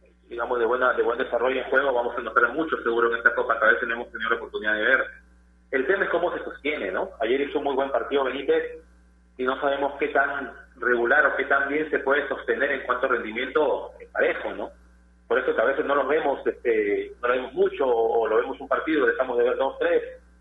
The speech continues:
Hoy los vimos también en, en, en términos de regularidad, no, no,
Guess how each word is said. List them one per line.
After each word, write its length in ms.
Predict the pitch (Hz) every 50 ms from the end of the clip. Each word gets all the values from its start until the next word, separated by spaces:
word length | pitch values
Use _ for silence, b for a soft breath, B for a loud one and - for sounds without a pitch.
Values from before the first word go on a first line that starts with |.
| _ _ _
Hoy 140 | - 131 131
los 100 | 135 123
vimos 220 | 143 143 131 - -
también 300 | 123 120 123 135 135 123
en, 180 | 117 110 104
en, 160 | 117 117 113 -
en 140 | 120 117 113
términos 340 | - 123 135 135 135 131 123
de 60 | 120
regularidad, 500 | 117 117 113 110 107 107 110 120 127 127
no, 300 | 127 127 123 120 113 - - - - -
no, 360 | 120 117 120 117 113 107 104